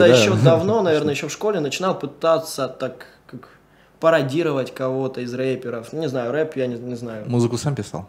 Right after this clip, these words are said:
Speaker 2: Ну, в смысле,
Speaker 1: Э,
Speaker 2: секвенсоры какие-то?
Speaker 1: слова, да. Ну, а минуса, в принципе, брал известных кого-то, того же Эминема, там, не знаю,
Speaker 2: Мгм.
Speaker 1: Басту, там, ну, таких, кого я раньше слушал в то время. То есть это мне было, не знаю, я еще в школе учился четырнадцать-пятнадцать лет, когда я начал потихонечку пробовать писать.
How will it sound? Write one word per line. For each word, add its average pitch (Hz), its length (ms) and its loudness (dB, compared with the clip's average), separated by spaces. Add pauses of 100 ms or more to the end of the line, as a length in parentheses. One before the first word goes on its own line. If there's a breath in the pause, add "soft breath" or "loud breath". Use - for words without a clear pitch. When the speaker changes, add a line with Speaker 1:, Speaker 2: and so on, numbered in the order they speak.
Speaker 2:
Ну, 135 120 -4
в - 40 -6
смысле, 196 500 -4
Speaker 1:
Э, 135 40 -4
Speaker 2:
секвенсоры 131 460 -4
какие-то? - 240 -10
Speaker 1:
слова, 214 420 0
да. 147 560 0
Ну, 220 160 -6
а 175 80 2
минуса, 170 460 0
в 135 60 -8
принципе, 143 280 -8
брал 139 300 0
известных 131 760 -6
кого-то, 120 320 -8
того 120 220 -8
же 123 160 -8
Эминема, 127 320 -4
там, 117 160 -10
не 120 80 -8
знаю, 107 180 -6
Speaker 2:
Мгм. 113 60 -6
Speaker 1:
Басту, 131 340 -6
там, 123 160 -12
ну, 156 100 -6
таких, 123 300 -10
кого 127 200 -6
я 123 60 -4
раньше 120 220 -8
слушал 127 320 -8
в 107 80 -18
то - 80 -16
время. 117 280 -10
То 107 80 -18
есть - 140 -20
это - 120 -16
мне 120 160 -8
было, 117 260 -8 (320 loud breath)
не 131 60 -12
знаю, 123 140 -6
я 117 40 -6
еще - 100 -10
в - 40 -16
школе 131 240 -4
учился 117 260 -8
четырнадцать-пятнадцать 131 680 -6
лет, 156 160 -4
когда 120 220 -10
я 120 60 -8
начал 127 240 -6
потихонечку 120 420 -12
пробовать 123 380 -8
писать. 120 340 -10